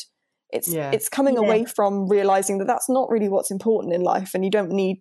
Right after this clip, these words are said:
Speaker 1: to do that in order to, to succeed and to be happy.
Speaker 3: Yeah, and I
Speaker 1: Um,
Speaker 3: think once you've been accepted by your group or your people, then it's easier to be yourself. I think for me, um, you asked her in the podcast, Jenny, about her husband and how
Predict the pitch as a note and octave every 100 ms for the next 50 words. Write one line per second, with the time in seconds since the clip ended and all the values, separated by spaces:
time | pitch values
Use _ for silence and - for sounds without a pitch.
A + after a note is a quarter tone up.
0 | - G3 G3 F#3 E3+ F#3+ F#3+ F#3+ F#3+ -
1 | F3+ G3+ _ _ - - - - G#3+ G3
2 | G3 G3 G#3 G#3+ A3 - - G2+ G3 -
3 | - - - _ _ - - G#3+ A3+ B3
4 | B3+ B3+ - A#3+ - A3 G#3 - - G#3
5 | - F#3+ F3+ - F#3+ F3 E3+ E3+ F3 -
6 | F3+ F3 E3+ F3 D#3+ - F3 E3 D#3 -
7 | F#3+ - D3+ B2+ - _ _ E3+ - -
8 | F#3 F3 F3+ F3 E3+ E3+ E3 F#3+ F#3 -
9 | F#3 G#3 G3+ - G3+ B3+ F3+ D#3+ - -
10 | - - - F3+ F3 - _ _ G3+ A3
11 | A3+ - F#3+ F3+ - F3 - E3+ F3 F3+
12 | F3 G#3 E3+ E3+ G3+ A#3+ B3 G#3 F#3+ F3
13 | F3